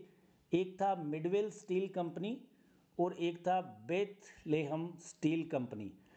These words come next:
Bethlehem Steel Company को पहले Bethlehem Iron Company भी कहा जाता था, बाद में इसका नाम Bethlehem Steel Company हो गया। तो मिडवेल स्टील कंपनी में भी दो प्रयोग किए टेलर ने मुख्यतः,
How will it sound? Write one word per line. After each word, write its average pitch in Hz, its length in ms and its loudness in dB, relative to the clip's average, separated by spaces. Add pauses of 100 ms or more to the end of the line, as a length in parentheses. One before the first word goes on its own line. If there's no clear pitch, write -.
(400)
Bethlehem 214 840 2
Steel 202 480 0
Company 170 400 -2
को 185 160 2
पहले 175 460 2
Bethlehem 180 800 0 (520)
Iron 208 380 4
Company 156 460 -2
भी 202 220 -4 (300)
कहा 147 200 6
जाता 143 320 0
था, - 380 -12
बाद 151 300 2
में 196 100 -4
इसका 185 240 0
नाम 175 260 0
Bethlehem 180 800 0
Steel 196 380 -2
Company 160 360 0
हो 139 160 0
गया। 107 280 -4 (520)
तो 165 60 6
मिडवेल 214 540 2
स्टील 208 380 -2
कंपनी 196 420 -2
में 196 220 -2
भी 202 120 0
दो 165 260 2
प्रयोग 185 460 -2
किए 175 180 0
टेलर 170 340 0
ने 190 160 -4 (560)
मुख्यतः, 175 540 2